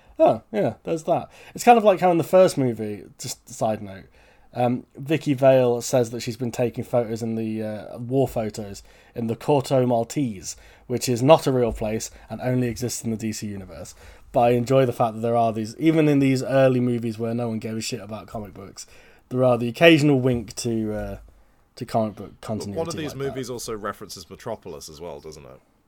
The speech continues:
Speaker 2: I can't remember which one it
Speaker 1: Uh,
Speaker 2: is.
Speaker 1: yes. That is in Batman Forever. He says the circus will be halfway to Metropolis by
Speaker 2: That's
Speaker 1: now.
Speaker 2: it, yeah, yeah.
Speaker 1: And in this movie, he says,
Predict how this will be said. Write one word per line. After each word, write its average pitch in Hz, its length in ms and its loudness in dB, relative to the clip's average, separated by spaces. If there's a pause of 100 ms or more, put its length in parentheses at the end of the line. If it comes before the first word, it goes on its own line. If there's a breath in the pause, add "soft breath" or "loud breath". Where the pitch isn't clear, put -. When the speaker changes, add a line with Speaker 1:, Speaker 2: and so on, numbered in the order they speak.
(100)
Speaker 2:
I 92 60 -16
can't 98 180 -10
remember 85 180 -16
which - 120 -20
one 85 80 -16
it 110 40 -6
Speaker 1:
Uh, 113 120 -2
Speaker 2:
is. 113 140 -6
Speaker 1:
yes. - 540 -2 (600)
That 147 220 4
is 131 100 0
in 139 220 4
Batman 165 260 4
Forever. 117 300 0
He 110 80 -10
says 113 240 -4
the 110 80 -12
circus 143 420 0
will 117 60 -8
be 117 200 -4
halfway 120 440 -4
to - 180 -12
Metropolis 113 480 -6
by 117 80 -4
Speaker 2:
That's 117 60 -4
Speaker 1:
now. 117 220 -2
Speaker 2:
it, - 100 -16
yeah, 92 300 -16
yeah. - 40 -20 (140)
Speaker 1:
And 117 260 -4
in 139 240 0
this 190 260 6
movie, 139 420 4
he 131 120 -4
says, 127 520 0